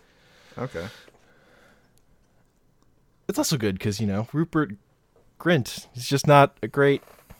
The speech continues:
Speaker 2: he's just not great.
Speaker 1: I
Speaker 2: Movie
Speaker 1: mean,
Speaker 2: Ron,
Speaker 1: yeah, I
Speaker 2: not
Speaker 1: was
Speaker 2: my
Speaker 1: gonna,
Speaker 2: fave.
Speaker 1: I was gonna say, like, so he's like regular Ron.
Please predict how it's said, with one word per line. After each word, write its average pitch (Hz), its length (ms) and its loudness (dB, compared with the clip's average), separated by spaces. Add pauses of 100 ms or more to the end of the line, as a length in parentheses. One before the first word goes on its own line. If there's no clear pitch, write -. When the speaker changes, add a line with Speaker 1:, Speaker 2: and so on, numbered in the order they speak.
(920)
Speaker 2:
he's 135 140 -10
just 147 140 -10
not 151 140 0
great. 131 280 0 (800)
Speaker 1:
I 120 100 -4
Speaker 2:
Movie 139 160 2
Speaker 1:
mean, 135 80 0
Speaker 2:
Ron, 107 400 6 (160)
Speaker 1:
yeah, 170 140 4
I - 60 8
Speaker 2:
not - 40 12
Speaker 1:
was 135 120 6
Speaker 2:
my 135 80 8
Speaker 1:
gonna, 135 100 2
Speaker 2:
fave. 107 260 4
Speaker 1:
I - 80 2
was 143 180 0
gonna 160 140 2
say, 151 280 4
like, 110 280 0
so 107 220 -2
he's 107 240 -4
like 104 240 -2
regular 92 420 -4
Ron. 64 300 -8